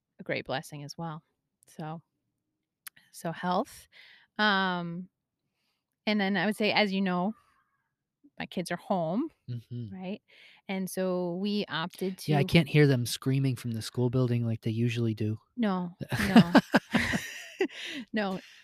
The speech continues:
Speaker 1: You could hear them screaming in the house right now, though.
Speaker 2: <laughs>
Speaker 1: So that, that's not <laughs> the easiest thing. But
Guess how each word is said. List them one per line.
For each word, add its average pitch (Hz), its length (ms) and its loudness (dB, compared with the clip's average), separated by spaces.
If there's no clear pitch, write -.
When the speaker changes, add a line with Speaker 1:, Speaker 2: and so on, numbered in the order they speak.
Speaker 1:
You 262 100 2
could 415 180 10
hear 403 160 6
them 381 160 4
screaming 320 320 2
in 277 80 6
the 233 80 4
house 208 320 -2
right 160 140 -6
now, 147 180 -2
though. - 280 -2
Speaker 2:
<laughs> - 40 -20
Speaker 1:
So 202 440 2
that, 220 220 4
that's 220 260 -2
not 190 360 0
<laughs> - 80 -20
the - 920 -8
easiest 240 380 0
thing. 214 220 -2
But 247 260 8